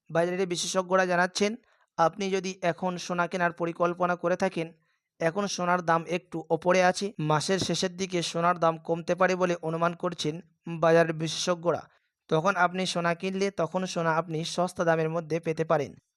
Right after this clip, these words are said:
তো চলুন এবার দেখে নিই আঠারো ক্যারেট সোনার দাম কত রয়েছে আজকের বাজার রেটে। আজকের বাজার রেটে এক গ্রাম আঠারো ক্যারেট সোনার দাম রয়েছে পাঁচ হাজার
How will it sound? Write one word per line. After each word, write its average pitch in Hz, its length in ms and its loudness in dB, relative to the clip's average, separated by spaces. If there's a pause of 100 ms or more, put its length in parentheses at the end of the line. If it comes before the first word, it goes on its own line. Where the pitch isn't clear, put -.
(280)
তো 175 100 0
চলুন 185 240 4 (120)
এবার 175 240 4
দেখে 180 180 -2
নিই 202 140 -6
আঠারো 156 360 2
ক্যারেট 175 280 2
সোনার 170 220 0
দাম 160 200 2
কত 165 160 -2 (100)
রয়েছে 175 360 -2
আজকের 160 340 -4
বাজার 160 280 2
রেটে। 185 220 -2 (680)
আজকের 175 300 0
বাজার 185 240 2
রেটে 185 240 -2
এক 170 180 0
গ্রাম 175 200 -2 (120)
আঠারো 185 280 -2
ক্যারেট 175 220 0
সোনার 175 280 -2
দাম 151 240 -2
রয়েছে 185 280 -4 (400)
পাঁচ 165 220 2
হাজার 175 200 4